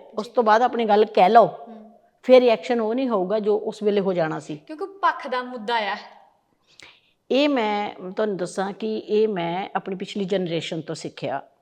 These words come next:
Speaker 2: ਓਕੇ ਜੀ।
Speaker 1: ਕਿ ਮਤਲਬ ਜਿੱਦਾਂ ਮੈਂ ਅਜੇ ਵੀ ਦੇਖਦੀ ਹਾਂ ਆਪਣੀ mother in law ਨੂੰ,
Speaker 2: ਹਮ।
Speaker 1: ਜੇ ਡੈਡੀ ਨੇ ਕੁਛ ਕਹਿ ਦਿੱਤਾ,
Speaker 2: ਹਮ।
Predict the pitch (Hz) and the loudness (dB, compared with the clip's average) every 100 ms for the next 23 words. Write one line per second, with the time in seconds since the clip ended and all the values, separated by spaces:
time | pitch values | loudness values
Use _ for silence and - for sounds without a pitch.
0 | _ _ 240 233 226 202 214 240 254 269 | _ _ -20 -16 -16 -16 -10 -4 -2 -2
1 | 302 - - _ _ _ _ _ - 185 | -2 -8 -18 _ _ _ _ _ -6 0
2 | 185 190 180 170 180 226 - _ _ _ | 0 0 -4 -2 -2 -4 -12 _ _ _
3 | _ _ _ - 170 180 170 127 180 180 | _ _ _ -12 -6 -4 -6 -6 -6 0
4 | 202 202 185 165 165 180 175 175 170 165 | 0 0 -2 -4 -6 -10 -10 -8 -4 -4
5 | 156 160 160 156 156 262 - 233 220 220 | -4 -6 -6 -6 -8 -12 -16 -20 -20 -20
6 | 311 _ _ _ - 180 175 175 185 185 | -20 _ _ _ -10 -4 -2 -2 -4 -8
7 | - 165 165 - 180 - _ 226 220 | -6 -4 -4 -6 -10 -10 _ -20 -20